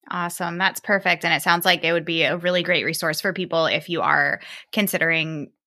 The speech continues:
starting to hire this year and you wanna make sure that you do it right. So thank you again so much for being here. This was super helpful conversation.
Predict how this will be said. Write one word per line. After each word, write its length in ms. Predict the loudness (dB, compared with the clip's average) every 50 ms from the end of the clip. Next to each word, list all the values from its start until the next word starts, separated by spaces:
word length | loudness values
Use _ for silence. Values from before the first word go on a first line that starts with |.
| _ _ _ _ _ _ _ -14
starting 400 | -8 -2 2 4 4 4 4 0
to 60 | -2 0
hire 280 | 2 4 4 4 4
this 240 | 4 2 0 -2 0
year 380 | 0 2 4 4 4 4 2 2
and 340 | -2 -2 -2 -2 -4 -4 -6
you 100 | -6 -6
wanna 320 | -6 -6 -8 -6 -6 -8 -10
make 180 | -10 -12 -12
sure 440 | -12 -12 -10 -8 -8 -8 -8 -10 -12 _
that 120 | -14 -14 -12
you 140 | -12 -12
do 160 | -12 -12 -12 -12
it 100 | -12 -10
right. 300 | -8 -8 -6 -8 -8 -12
So 400 | -12 -8 -4 -2 0 0 -2 -4 -6 -12 -20 -20 -20 -20 _ _ _ 0
thank 260 | 2 2 2 2 0
you 220 | 0 2 2 4
again 480 | 4 4 2 4 4 4 4 4 2 0
so 240 | -2 -2 -2 0 0
much 260 | 2 0 0 -2 -2
for 140 | -4 -4 -2
being 300 | -2 -2 -2 0 0 0
here. 240 | 0 0 0 0
This 200 | 0 -2 -4 -4
was 320 | -4 -4 -2 -4 -4 -6 -10 -10
super 360 | -12 -10 -10 -8 -4 -2 0 2
helpful 280 | 2 2 2 0 -2
conversation. 840 | -2 -2 -4 -4 -4 -6 -8 -8 -10 -10 -8 -8 -8 -10 -10 -12 -14